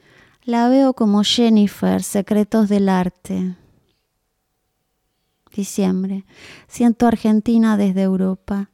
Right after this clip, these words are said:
Ella con las capas, nosotres con la urgencia. No lo imaginé. Los poemas pueden comer de a poquito, crunch, crunch, crunch, lo que no se hace mal de las calles,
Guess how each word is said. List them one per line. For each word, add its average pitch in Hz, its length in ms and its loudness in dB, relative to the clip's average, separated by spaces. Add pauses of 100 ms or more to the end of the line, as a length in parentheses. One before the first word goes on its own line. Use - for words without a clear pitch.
(240)
Ella 233 440 -4
con 202 360 -4
las 202 200 -6
capas, - 880 -8 (500)
nosotres 202 720 -6
con 180 240 -6
la 190 100 -2
urgencia. 185 840 -8 (1700)
No 262 160 2
lo 269 80 6
imaginé. 190 640 0 (180)
Los 220 180 0
poemas 226 600 4
pueden 214 380 2
comer 202 380 0
de 208 100 0
a 202 60 0
poquito, 190 600 -4
crunch, 214 400 0
crunch, 202 440 -2
crunch, 196 560 -4 (120)
lo 190 220 0
que 190 160 -2
no 190 140 0
se - 140 -6
hace 208 200 -4
mal 190 280 0
de 185 100 -2
las 185 180 -8
calles, 190 800 -8